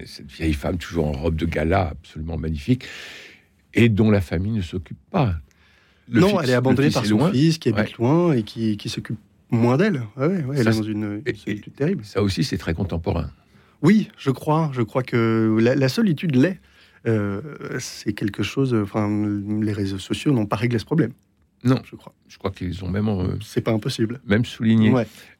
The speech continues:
Speaker 1: Euh, alors, euh, il va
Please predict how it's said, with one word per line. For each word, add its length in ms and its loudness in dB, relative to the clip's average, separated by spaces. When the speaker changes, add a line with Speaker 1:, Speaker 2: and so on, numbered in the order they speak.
Speaker 1:
Euh, 460 6
alors, 240 4
euh, 240 -8
il 100 2
va 160 2